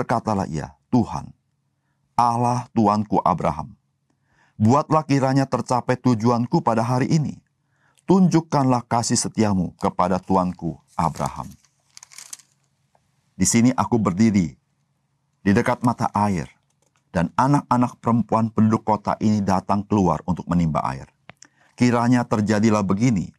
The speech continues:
anak gadis kepada siapa aku berkata, 'Tolong miringkanlah buyungmu itu, supaya aku minum.' Dan yang menjawab, 'Minumlah, dan unta-untamu juga akan kuberi minum.' Dialah kiranya yang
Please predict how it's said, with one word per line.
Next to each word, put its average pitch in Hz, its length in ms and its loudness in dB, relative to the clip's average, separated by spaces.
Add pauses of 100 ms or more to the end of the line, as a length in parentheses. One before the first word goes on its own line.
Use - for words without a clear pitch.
anak 92 320 2
gadis 113 320 0
kepada 110 240 -2
siapa 107 320 0
aku 113 160 -2
berkata, 92 640 -4
'Tolong 143 320 0
miringkanlah 139 880 2 (400)
buyungmu 101 480 2
itu, 104 240 -6 (480)
supaya 135 320 -2
aku 110 160 0
minum.' 151 320 2 (640)
Dan 101 240 2
yang 104 80 4
menjawab, 104 480 4
'Minumlah, 160 560 4 (320)
dan 95 240 -2
unta-untamu 135 960 0
juga 104 320 0
akan 101 400 -2
kuberi 95 320 2
minum.' 92 320 0 (560)
Dialah 101 640 2
kiranya 90 720 -2
yang 85 400 0